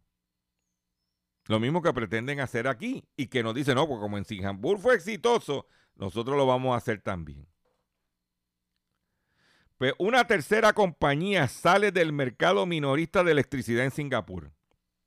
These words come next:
La empresa explicó su retirada por la volatilidad en el mercado de electricidad, lo que hace que sus planes tarifarios más bajos que los regulados se hayan vuelto insostenibles.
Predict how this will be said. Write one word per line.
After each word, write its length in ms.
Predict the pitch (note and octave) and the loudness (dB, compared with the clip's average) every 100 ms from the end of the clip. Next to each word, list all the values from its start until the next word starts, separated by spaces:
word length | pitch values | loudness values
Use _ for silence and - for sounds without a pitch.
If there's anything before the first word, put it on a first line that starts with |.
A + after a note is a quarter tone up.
| _ _ _ _ _ _ _ _ _ _ - - | _ _ _ _ _ _ _ _ _ _ -20 -4
La 120 | A#2 | 2
empresa 380 | C3+ C3+ A3 A#3 | 2 4 4 4
explicó 520 | A#3 A3+ A3 A3+ A#3 | 2 0 0 4 4
su 140 | G3+ F3+ | 6 2
retirada 580 | F3 E3 E3 G3+ F#3+ D#3+ | 2 0 4 6 6 4
por 120 | D3+ | 2
la 120 | D3 | 6
volatilidad 840 | C#3+ D3 C#3 A#2+ C3+ B2+ C3+ G3 | 8 8 6 4 -2 2 4 4
en 120 | A3+ F3+ | 4 2
el 100 | D#3 | 2
mercado 480 | C#3 - D3+ F#3+ | 0 0 4 6
de 60 | G3 | 6
electricidad, 800 | F#3+ F3+ G3 E3 F#3 C3 A#2+ A2 _ _ _ _ _ _ | 4 0 -2 -2 2 2 2 -4 _ _ _ _ _ _
lo 260 | A#2+ B2+ C3+ | 2 2 4
que 140 | D3 | 2
hace 320 | F#3+ F#3+ G#3 - | 4 4 0 0
que 100 | E3 | -2
sus 180 | D#3+ - | -2 -4
planes 380 | D3 D#3 F#3+ | 0 2 0
tarifarios 640 | - F#3 E3+ F3 F#3 F3+ D3 | 2 2 2 4 4 4 0
más 300 | C3+ E3 D#3 | 2 2 4
bajos 340 | F3+ F#3+ F3+ | 4 6 4
que 140 | - D3+ | 4 0
los 140 | C3+ | 2
regulados 720 | C#3+ C3+ C#3+ F#3 E3 C3 A#2 | 0 0 2 4 4 2 -4
se 160 | _ C3 | _ -2
hayan 340 | C3+ D#3 D#3+ | 0 0 -4
vuelto 460 | C3 C#3 C#3+ E3 D3+ | -2 -2 0 -2 -2
insostenibles. 1000 | C#3+ C3+ - A#2 - A2 G#2 G#2+ F#2 E2 | -2 -6 -2 -4 -2 -6 -4 -6 -6 -10